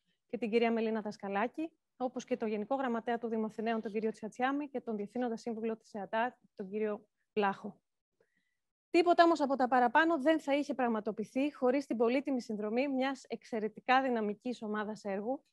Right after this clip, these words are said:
που δούλεψε σκληρά για να δώσει σάρκα και οστά σε ένα όραμα, σε μια ιδέα. Θέλω λοιπόν να τους ευχαριστήσω, να ευχαριστήσω όλους τους συνεργάτες, κάποιοι είναι εδώ μαζί μας σήμερα, για τη συμβολή τους σε αυτή τη μοναδική εμπειρία.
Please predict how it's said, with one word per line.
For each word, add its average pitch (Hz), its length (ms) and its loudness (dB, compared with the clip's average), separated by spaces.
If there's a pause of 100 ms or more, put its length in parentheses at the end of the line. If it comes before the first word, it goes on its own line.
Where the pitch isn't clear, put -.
(600)
που 240 120 0
δούλεψε 294 380 0
σκληρά 240 500 4
για 277 140 -2
να 220 140 0
δώσει 254 280 -2
σάρκα 262 380 -2
και 233 140 -4
οστά 233 460 -2
σε - 160 -6
ένα 233 280 0
όραμα, 240 440 0 (360)
σε - 180 -6
μια 254 180 0
ιδέα. 254 460 2 (1200)
Θέλω 294 200 6
λοιπόν 285 260 4
να 285 120 2
τους - 100 -6
ευχαριστήσω, 247 680 -2
να 311 80 0
ευχαριστήσω 254 560 -4
όλους 302 280 0
τους - 120 -16
συνεργάτες, 208 760 -4 (520)
κάποιοι 233 480 -2 (140)
είναι 214 220 -4
εδώ 196 360 -2
μαζί 202 240 -6
μας 208 160 -4
σήμερα, 277 420 -4 (360)
για 262 120 0
τη - 100 -8
συμβολή 240 380 2
τους 285 160 -4
σε - 80 -8
αυτή 269 160 -2
τη 269 80 -2
μοναδική 233 460 -2
εμπειρία. 196 420 -2